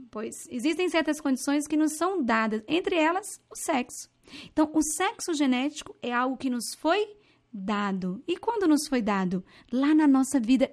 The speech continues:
intrauterina. No momento em que o óvulo, ele se encontra com o espermatozoide, há a fecundação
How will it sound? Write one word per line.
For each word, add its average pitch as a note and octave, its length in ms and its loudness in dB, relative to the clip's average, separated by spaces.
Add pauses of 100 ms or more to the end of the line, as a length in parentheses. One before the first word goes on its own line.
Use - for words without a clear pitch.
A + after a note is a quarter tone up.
intrauterina. D4 1040 2 (440)
No A#3 60 2
momento C4+ 300 6
em F4 100 4
que D4+ 140 2
o B3 140 4
óvulo, G#3+ 500 0 (500)
ele B3+ 220 6
se C#4 140 2
encontra D#4+ 520 4
com F4 80 -2
o E4 40 2
espermatozoide, B3 800 0
há C4+ 200 4
a - 20 0
fecundação C#4+ 1000 2